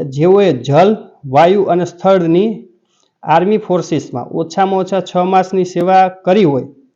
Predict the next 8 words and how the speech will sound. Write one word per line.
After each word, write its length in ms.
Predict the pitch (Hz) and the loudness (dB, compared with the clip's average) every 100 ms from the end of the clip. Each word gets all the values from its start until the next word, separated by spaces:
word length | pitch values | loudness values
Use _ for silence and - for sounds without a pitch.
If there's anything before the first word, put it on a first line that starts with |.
| - | -6
અને 120 | 156 | -4
માજી 380 | 139 131 151 190 | 0 0 0 -4
સૈનિક 420 | 185 175 185 180 | -2 -2 -2 -4
તરીકેનું 400 | 185 180 185 185 | -4 -4 -2 -4
સક્ષમ 540 | 180 170 - - 202 180 | -6 -10 -8 -4 0 0
અધિકારીનું 600 | 170 175 180 175 180 165 | -2 0 0 2 0 0
ઓળખ 240 | 185 180 | -2 -2
કાર્ડ 200 | 202 | -2